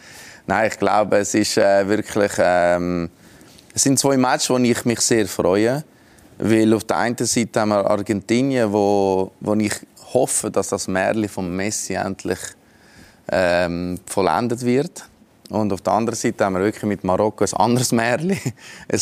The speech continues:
neues. Und, äh, ich glaube, es ist, äh, es sind sehr, äh, spannende Matches, es sind, ähm,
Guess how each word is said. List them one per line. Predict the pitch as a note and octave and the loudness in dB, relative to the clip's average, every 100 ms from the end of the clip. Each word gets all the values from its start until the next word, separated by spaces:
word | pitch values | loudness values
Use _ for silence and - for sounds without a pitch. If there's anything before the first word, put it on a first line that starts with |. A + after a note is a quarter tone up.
| - | 0
neues. | A2 A#2 C3+ C3+ - | 2 2 2 -2 -6
Und, | G#2+ G#2 F#2+ | -4 -2 0
äh, | G#2 G2 G2 | 2 2 2
ich | - | 0
glaube, | G2 G2 F#2+ F#2+ | 0 2 2 0
es | - | -2
ist, | F#2 - | -4 0
äh, | F#2+ F2 - - - - - - | 2 0 -4 -20 -20 -20 -20 -12
es | - - | -4 0
sind | A#2+ | 0
sehr, | - B2 C3 | 2 0 0
äh, | A#2+ A#2+ A2+ | 2 2 2
spannende | A2+ A2+ A2+ A2+ A2 | 2 0 0 0 0
Matches, | G#2+ A2 - | 0 0 -2
es | G#2+ - | -6 -2
sind, | G#2 F#2+ | -2 0
ähm, | G2 F#2+ G2 F#2+ F#2 F#2+ F#2+ F#2 | 2 4 2 2 2 0 -2 -4